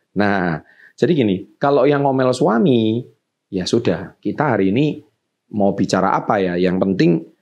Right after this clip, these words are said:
kita lebih baik, karena suami itu kalau udah lagi dongkol itu kadang-kadang, eh, dia bawaannya bete ya. Jadi seperti yang tadi saya katakan, pria itu sepuluh ribu kata-kata, wanita itu empat puluh ribu kata-kata. Coba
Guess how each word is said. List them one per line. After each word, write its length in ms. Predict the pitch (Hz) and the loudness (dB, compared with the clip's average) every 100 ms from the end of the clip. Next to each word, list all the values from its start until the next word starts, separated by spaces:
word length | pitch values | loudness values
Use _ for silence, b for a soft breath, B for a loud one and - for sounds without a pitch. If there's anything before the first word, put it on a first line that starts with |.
| _ _ _ _ | _ _ _ _
kita 320 | - 160 139 | -6 -2 0
lebih 240 | 147 113 107 | 0 0 0
baik, 320 | 104 95 143 - - _ _ _ | 0 0 0 -4 -14 _ _ _
karena 240 | 101 107 | -2 0
suami 480 | 117 117 104 98 95 | 0 0 0 0 0
itu 480 | 92 - 156 - - | -2 2 2 0 -2
kalau 320 | 104 104 98 - | 0 0 0 -2
udah 200 | 104 101 | 0 2
lagi 240 | 92 92 90 | 2 0 -2
dongkol 400 | 87 82 143 151 | -2 0 0 0
itu 160 | 156 | 0
kadang-kadang, 640 | 127 95 90 87 139 160 - _ _ _ _ _ - | -2 -2 -2 -2 -2 -2 -6 _ _ _ _ _ -10
eh, 380 | 92 90 87 80 - - _ _ - | -6 -6 -6 -10 -14 -20 _ _ -6
dia 160 | 117 139 | -2 0
bawaannya 440 | 110 98 98 113 147 | 2 2 2 0 0
bete 320 | 117 117 135 | 0 0 0
ya. 240 | 107 87 82 - _ _ _ | 0 -2 -4 -12 _ _ _
Jadi 320 | 98 135 139 | 0 2 2
seperti 400 | 113 98 104 113 | 2 0 2 2
yang 80 | 113 | 2
tadi 160 | 107 | 0
saya 160 | 98 101 92 | 0 0 0
katakan, 320 | 90 117 139 | -2 -2 0
pria 240 | 113 101 | 0 2
itu 80 | 104 | 0
sepuluh 320 | 110 113 101 | 0 2 0
ribu 80 | 98 | 0
kata-kata, 640 | 92 87 87 85 147 175 B B B - | -2 -2 -2 -2 -2 -4 B B B -4
wanita 400 | 107 98 92 123 | -2 0 0 0
itu 80 | |
empat 160 | 131 113 | 0 0
puluh 240 | 104 104 | 0 -2
ribu 80 | 90 | -2
kata-kata. 560 | - - 90 87 - - _ _ _ _ _ _ | -4 -4 -4 -6 -8 -14 _ _ _ _ _ _
Coba 480 | 156 143 202 - - | -2 0 0 -2 -10